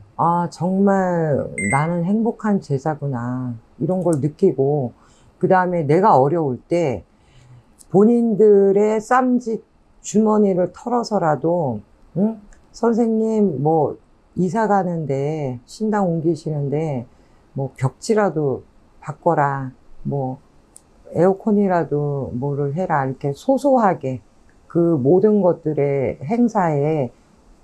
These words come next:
참여를 해주실 때, "아, 내가 정말 복이 많구나, 어? 행복하다, 너무 감사하지. 나는 이 세상에서 우리 신도가 제일 예뻐요."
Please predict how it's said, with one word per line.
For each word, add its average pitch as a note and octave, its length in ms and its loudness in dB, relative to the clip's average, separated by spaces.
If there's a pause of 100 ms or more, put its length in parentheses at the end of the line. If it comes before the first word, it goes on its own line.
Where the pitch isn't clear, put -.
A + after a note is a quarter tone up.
(540)
참여를 A#3+ 540 2
해주실 G#3 520 -4
때, C#3+ 260 -4 (540)
"아, E3 380 0
내가 F#3+ 960 2 (260)
정말 G#3 500 -2
복이 D#3+ 240 0
많구나, C3+ 960 -4 (280)
어? E3+ 220 -8 (500)
행복하다, C3+ 920 -2 (300)
너무 G3+ 240 4
감사하지. C#3+ 1080 -2
나는 G3+ 460 2
이 D#3+ 60 -2
세상에서 G3 500 0
우리 F3 280 2
신도가 F3+ 920 0
제일 D#3 440 -4
예뻐요." B2+ 760 -2